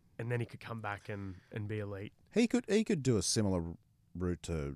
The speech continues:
Speaker 2: Jackson Hastings to go over there for a year or two
Speaker 1: He's a lot
Speaker 2: and then
Speaker 1: more
Speaker 2: come back.
Speaker 1: talented than Jackson Hastings, though.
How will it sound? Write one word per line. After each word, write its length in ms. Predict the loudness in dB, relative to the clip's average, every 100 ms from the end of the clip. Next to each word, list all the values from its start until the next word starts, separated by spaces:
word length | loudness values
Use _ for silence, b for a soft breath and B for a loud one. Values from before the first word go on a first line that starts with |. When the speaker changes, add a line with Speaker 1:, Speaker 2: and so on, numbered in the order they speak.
| -6
Speaker 2:
Jackson 360 | -4 -4 -4 -4
Hastings 600 | -2 -4 -4 -6 -8 -14 -20 -16
to 140 | -2 2
go 200 | 4 4
over 140 | 2
there 160 | 0 0
for 140 | -2
a 60 | -2
year 180 | 0 0
or 60 |
two 140 | 0 2
Speaker 1:
He's 80 | 4
a 60 |
lot 140 | 4 4
Speaker 2:
and 60 |
then 40 | 4
Speaker 1:
more 100 | 2
Speaker 2:
come 140 | 0
back. 80 | -2
Speaker 1:
talented 300 | -2 -4 -6
than 100 | -6
Jackson 280 | -8 -10 -14
Hastings, 420 | -14 -14 -14 -12
though. 160 | -12